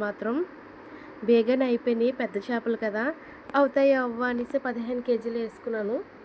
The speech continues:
కానీ బేనే అయిపోయి పెద్ద చేపలు వచ్చాయి అనమాట. దాని తర్వాత గులివిందులు కూడా వేసుకున్నాను.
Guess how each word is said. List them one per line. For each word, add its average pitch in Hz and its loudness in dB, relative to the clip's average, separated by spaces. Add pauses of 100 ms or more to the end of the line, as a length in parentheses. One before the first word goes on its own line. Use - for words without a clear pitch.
(160)
కానీ 269 0 (760)
బేనే 226 2
అయిపోయి 220 -2 (420)
పెద్ద 202 -2 (120)
చేపలు 220 -4
వచ్చాయి 226 -4
అనమాట. 202 -4 (720)
దాని 214 -4
తర్వాత 226 -2 (100)
గులివిందులు 254 2
కూడా 240 2
వేసుకున్నాను. 214 -2